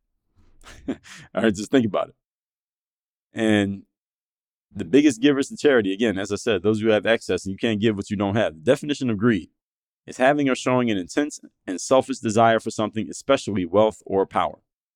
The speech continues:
Now, any term that is commonly used as a, a way of demeaning another person, like greed, whose definition is based on internal thoughts, is a slippery term to use simply because no human being has the ability to read minds.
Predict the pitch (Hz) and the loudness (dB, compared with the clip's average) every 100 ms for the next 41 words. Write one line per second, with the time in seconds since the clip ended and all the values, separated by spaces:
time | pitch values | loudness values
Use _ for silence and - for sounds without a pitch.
0 | _ _ 87 85 143 160 - 143 107 90 | _ _ -12 0 2 2 0 0 0 -4
1 | 104 _ _ _ _ _ _ 101 95 - | -12 _ _ _ _ _ _ -6 -6 -2
2 | 131 139 139 131 127 127 120 - - 107 | -2 2 2 2 2 2 2 -2 0 0
3 | 101 - 104 104 101 98 95 95 - _ | 0 -2 2 4 4 2 0 -4 -10 _
4 | _ - 90 90 123 117 101 98 95 120 | _ -8 -2 2 4 4 0 -6 0 2
5 | 127 127 113 107 117 113 123 131 139 _ | 2 0 -2 0 2 2 0 -2 -8 _
6 | _ 95 87 80 101 123 139 - _ _ | _ -6 -6 -4 2 2 2 -2 _ _
7 | _ _ _ _ _ 98 82 113 113 110 | _ _ _ _ _ -6 2 2 2 -4
8 | 110 98 104 104 107 98 92 110 107 101 | -4 -2 0 0 -2 -6 -6 -6 -6 -2
9 | 110 113 - 87 87 - 156 151 139 127 | -2 -2 -6 -10 -10 -4 -2 0 2 0
10 | - 123 117 110 107 92 104 80 76 - | -2 -4 -2 -4 -4 0 0 -2 -8 -20
11 | _ _ _ - 123 120 107 110 110 107 | _ _ _ -6 -4 -2 -2 0 0 2
12 | 120 120 113 107 107 101 101 92 92 101 | 0 0 0 0 0 0 -2 0 0 4
13 | 104 95 90 90 95 95 85 92 73 - | 2 2 -2 -4 -2 -4 -2 -4 -4 -10
14 | - - | -20 -20